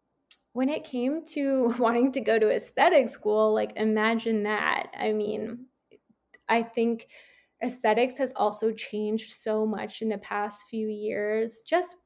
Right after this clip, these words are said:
financially. And I think a lot of people have the idea that it's a low-paying job. And, you know, again, until recently, the numbers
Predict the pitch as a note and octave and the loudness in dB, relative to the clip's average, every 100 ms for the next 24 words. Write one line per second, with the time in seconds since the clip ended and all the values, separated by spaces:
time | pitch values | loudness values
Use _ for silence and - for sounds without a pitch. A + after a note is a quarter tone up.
0 | - C4 B3+ A3+ A3+ A#3 B3+ A#3 G#3 - | -4 0 2 2 0 -2 -4 -2 -2 -4
1 | A3 G#3+ G#3+ A#3+ A#3+ A#3+ _ _ _ _ | -2 -4 -2 -4 -4 -6 _ _ _ _
2 | _ _ _ - A3+ A3 G#3 G#3+ A3 A#3 | _ _ _ -6 -2 2 2 0 -2 -6
3 | A3 A3 A3 G#3+ G#3+ G#3+ G#3+ G#3+ _ - | -2 -2 -2 -4 -2 0 -2 -6 _ -10
4 | G#3+ G#3+ G#3+ G#3+ G#3+ G#3+ G3+ G3 - G#3 | -6 -4 -4 -4 -4 -4 -4 -6 -6 -6
5 | A3 G#3+ G#3 A3+ A#3+ B3 - A#3 A#3 A#3 | -4 -2 -2 2 2 0 -4 -2 0 0
6 | A3+ A3+ G#3+ A3 A3 A3 G3+ - G#3+ G#3+ | 0 -2 -2 -2 -2 -2 -6 -8 -4 -2
7 | G#3+ G#3 G3+ G#3 - B3+ B3+ A#3+ A#3+ B3+ | -2 -4 -6 -6 -2 2 4 2 0 -2
8 | C#4+ B3 G#3+ A3 B3+ C#4+ A3+ A#3 B3+ - | -2 0 -2 -2 0 0 0 -4 -4 -6
9 | B3+ A3 G#3+ G#3+ A3 A3+ _ _ _ _ | -6 -6 -6 -6 -8 -10 _ _ _ _
10 | _ _ _ _ _ B3 A#3 G#3+ G#3 G#3+ | _ _ _ _ _ -2 2 2 2 4
11 | C4 C#4 C4 | 6 4 2